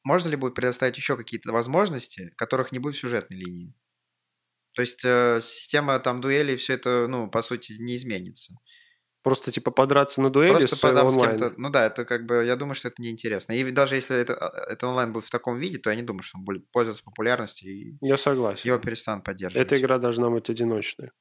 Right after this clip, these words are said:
Speaker 1: Да.
Speaker 2: А,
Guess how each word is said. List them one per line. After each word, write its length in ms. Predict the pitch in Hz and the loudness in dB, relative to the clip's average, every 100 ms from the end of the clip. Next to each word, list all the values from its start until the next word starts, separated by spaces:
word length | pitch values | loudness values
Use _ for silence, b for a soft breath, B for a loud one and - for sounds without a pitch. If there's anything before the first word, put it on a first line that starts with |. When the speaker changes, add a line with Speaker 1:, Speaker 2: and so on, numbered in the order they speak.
| _ 123 | _ -20
Speaker 1:
Да. 260 | - - _ _ _ _ _ _ _ _ - B B B B _ - | -20 -20 _ _ _ _ _ _ _ _ -12 B B B B _ -2
Speaker 2:
А, 600 | 117 117 120 117 117 | 0 2 2 0 -2